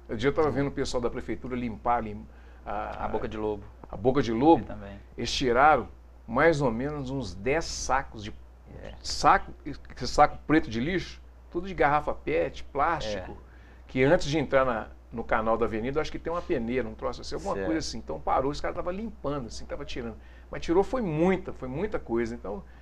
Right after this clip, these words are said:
Speaker 1: é muito lixo jogado na rua,
Speaker 2: Muito lixo.
Speaker 1: muita
Speaker 4: É,
Speaker 1: coisa.
Speaker 4: é muito.
Speaker 1: Então essa coisa da poluição é uma coisa séria, né? Que o plástico demora centenas de
Speaker 4: É,
Speaker 1: anos
Speaker 4: e
Speaker 1: pra decompor, né?
Speaker 4: e, e, e, e essa água vai chegar num lugar em que ela vai ter que ser purificada pra ser distribuída, né?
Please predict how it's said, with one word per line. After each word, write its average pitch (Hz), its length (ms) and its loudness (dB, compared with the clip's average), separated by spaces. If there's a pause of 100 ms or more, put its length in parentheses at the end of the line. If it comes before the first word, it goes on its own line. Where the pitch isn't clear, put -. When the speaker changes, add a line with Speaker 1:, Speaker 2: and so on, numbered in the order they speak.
(320)
Speaker 1:
é 151 60 0
muito 208 340 4
lixo 165 380 2
jogado 120 340 4
na 107 60 -4
rua, 107 400 -4 (240)
Speaker 2:
Muito 104 180 -14
lixo. 104 120 -8
Speaker 1:
muita 170 240 0
Speaker 4:
É, - 20 0
Speaker 1:
coisa. 131 420 -6 (160)
Speaker 4:
é 101 60 -14
muito. 92 340 -12
Speaker 1:
Então 147 140 0
essa 175 180 2
coisa 190 240 4
da 185 80 6
poluição 160 600 0
é 196 60 -4
uma 202 80 -8
coisa 208 200 -6
séria, 160 400 -2
né? 165 100 -6
Que 175 140 -8
o 165 80 -10
plástico 180 400 4
demora 196 460 -2
centenas 202 580 -4
de 196 80 -2
Speaker 4:
É, 165 40 0
Speaker 1:
anos 160 140 -2
Speaker 4:
e - 20 -8
Speaker 1:
pra - 80 -6
decompor, 196 560 -4
né? 113 60 -8
Speaker 4:
e, 110 580 -6
e, 127 60 -8
e, 120 320 -2 (100)
e 120 60 2
essa 123 220 4
água 147 260 8
vai 185 120 2
chegar 131 340 6
num 127 160 0
lugar 113 520 2 (480)
em 107 80 -8
que 127 120 0
ela 123 120 8
vai 143 140 4
ter 139 140 -2
que - 80 -10
ser 143 100 -2
purificada 123 580 0
pra 131 80 -12
ser 151 140 -4
distribuída, 147 680 -4
né? 175 100 -8